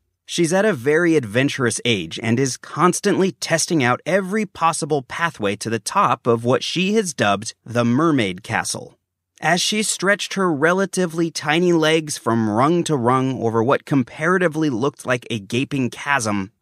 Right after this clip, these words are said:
I squiggled and squirmed as I struggled to keep myself from jumping up and lifting her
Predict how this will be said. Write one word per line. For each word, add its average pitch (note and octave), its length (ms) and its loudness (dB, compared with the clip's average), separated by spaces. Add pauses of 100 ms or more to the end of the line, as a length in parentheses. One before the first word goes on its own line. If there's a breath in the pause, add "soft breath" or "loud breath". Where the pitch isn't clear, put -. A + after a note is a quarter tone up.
I C3+ 100 0
squiggled E3 580 -2
and G#2 160 -2
squirmed D3 600 0
as G#2 100 -2
I D3+ 240 -2
struggled A2 520 0
to A2 60 -4
keep - 300 -6
myself D3 440 0
from A2+ 260 -2
jumping D#3 440 0
up C3+ 160 2
and A2+ 220 -2
lifting D3 380 2
her A#2 180 0